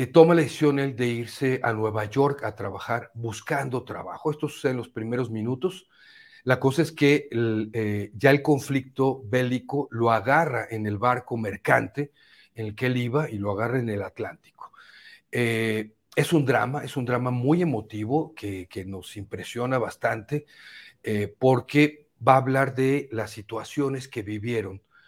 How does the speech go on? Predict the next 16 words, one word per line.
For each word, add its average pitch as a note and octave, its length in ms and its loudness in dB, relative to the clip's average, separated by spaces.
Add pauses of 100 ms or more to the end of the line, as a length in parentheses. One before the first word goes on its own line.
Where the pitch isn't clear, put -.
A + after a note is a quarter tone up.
(120)
los D3+ 300 4
civiles, A#2+ 760 -6 (380)
eh, G#2+ 300 -6
específicamente C3 880 -4
hablando B2 320 -2
de A#2+ 60 -2
Noruega, G#2 640 -4 (360)
y G#2 160 -4
ahí A2+ 200 -2
nos, C3 320 -4
nos G2+ 240 -8
dice A2+ 560 -4
algunos A2 420 -2
datos G#2+ 480 -4
la G2 220 -4
miniserie, G#2+ 680 -4